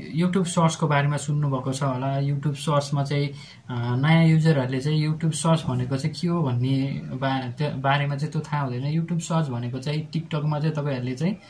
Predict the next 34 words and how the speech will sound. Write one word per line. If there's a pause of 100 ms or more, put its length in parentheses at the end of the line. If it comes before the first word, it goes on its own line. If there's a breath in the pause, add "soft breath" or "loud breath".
(460 loud breath)
अ, (800)
पन्ध्र
सेकेन्ड,
तिस
सेकेन्ड
र (520 loud breath)
साठी
सेकेन्ड
हुन्छ।
YouTube-मा
चाहिँ
अहिले
YouTube
सर्चले
चाहिँ
अहिले
एभाइलेबल
सबै
कन्ट्रीमा
गरेको
भ-,
भएको
भएर
चाहिँ
YouTube
सर्चमा
चाहिँ
तपाईँले
के
गर्नुपर्छ
भने
तपाईँको
एप्लिकेसनमा
गएपछि